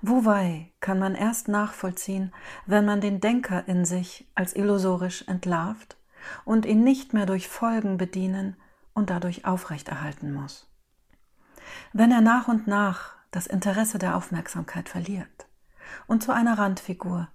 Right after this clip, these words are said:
degradiert wird, dann erst kann ins Zentrum der Aufmerksamkeit rücken, was sowieso die ganze Zeit ungesehen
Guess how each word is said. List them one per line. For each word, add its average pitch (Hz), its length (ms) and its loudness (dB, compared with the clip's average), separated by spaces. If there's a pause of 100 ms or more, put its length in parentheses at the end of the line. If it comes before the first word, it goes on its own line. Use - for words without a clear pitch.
(120)
degradiert 185 540 -6
wird, - 320 -16 (380)
dann 240 320 4
erst - 500 -8 (400)
kann 196 220 2
ins 185 240 0
Zentrum 240 420 2
der 208 180 0
Aufmerksamkeit 175 920 -4
rücken, 185 340 -6 (240)
was 214 240 0
sowieso 240 600 2 (100)
die 180 80 -4
ganze 240 360 0
Zeit 196 440 -8
ungesehen 170 760 -2